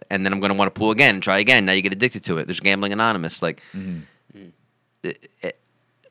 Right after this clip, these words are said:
Speaker 1: not saying that, not, I just went zero to one hundred. I get that,
Speaker 2: Yeah.
Speaker 1: but I'm just saying is, like, things can happen where if I get addicted to giving that ten dollars to a homeless person, then praise God, that's a better addiction.
Speaker 2: Mm-hmm.
Speaker 1: Like, um,
Speaker 2: Yeah.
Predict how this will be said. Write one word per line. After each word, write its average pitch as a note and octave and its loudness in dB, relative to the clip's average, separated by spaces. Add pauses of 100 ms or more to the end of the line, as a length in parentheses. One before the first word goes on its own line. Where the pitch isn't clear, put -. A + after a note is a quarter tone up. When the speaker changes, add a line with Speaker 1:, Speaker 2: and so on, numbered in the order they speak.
Speaker 1:
not E3 8
saying D#3 8
that, C3 4
not, C#3+ 6
I C3 10
just - 0
went A#2 4 (160)
zero A2+ 4
to F#2+ 2
one F2+ 0
hundred. G2 2
I F#2 2
get F#2+ 0
that, A2 6
Speaker 2:
Yeah. F#2 6
Speaker 1:
but A#2 4
I'm A2+ 2
just G#2+ 0
saying A#2+ 6
is, G#2 0
like, G#2+ 2
things - -2 (180)
can G#2+ 4
happen A2 6 (340)
where G2 4 (1120)
if - -10
I G#2 6
get G#2+ 2
addicted G2+ 0
to G#2+ -2
giving G#2 4
that G2+ 4
ten A2+ 2
dollars G#2 6
to F#2+ 2 (260)
a F#2+ -4
homeless B2 2
person, G2 -2
then F2+ -8
praise F#2 -2
God, G2 6
that's E2 -4
a - -10
better F2+ 2
addiction. E2 -4 (200)
Speaker 2:
Mm-hmm. E2+ -10
Speaker 1:
Like, E2 -4 (800)
um, E2+ 0 (2000)
Speaker 2:
Yeah. D#2+ -14